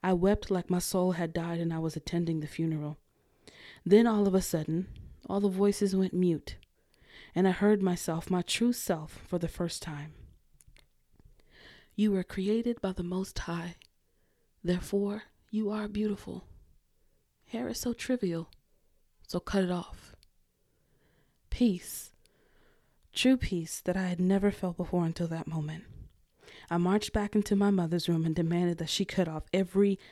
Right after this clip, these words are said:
damaged lock of hair. My mother and my sisters jumped for joy and celebrated with me. "Should I just trim it a little bit until you're ready for braids? That way I can catch it?" "Should I just trim it a little bit until you're ready for braids and then that way I can catch it?" my mother asked.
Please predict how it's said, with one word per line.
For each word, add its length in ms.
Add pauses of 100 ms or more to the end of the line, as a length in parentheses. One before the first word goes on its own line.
(160)
damaged 460
lock 240
of 80
hair. 340 (840)
My 80
mother 400
and 120
my 120
sisters 540
jumped 300
for 100
joy 280
and 120
celebrated 580
with 240
me. 180 (540)
"Should 160
I 60
just 220
trim 240
it 80
a 60
little 240
bit 240
until 240
you're 100
ready 240
for 140
braids? 400
That 140
way 140
I 40
can 180
catch 320
it?" 220 (1400)
"Should 180
I 140
just 220
trim 240
it 80
a 80
little 240
bit 260
until 240
you're 140
ready 200
for 160
braids 460
and 140
then 160
that 200
way 140
I 60
can 180
catch 300
it?" 100
my 100
mother 300
asked. 420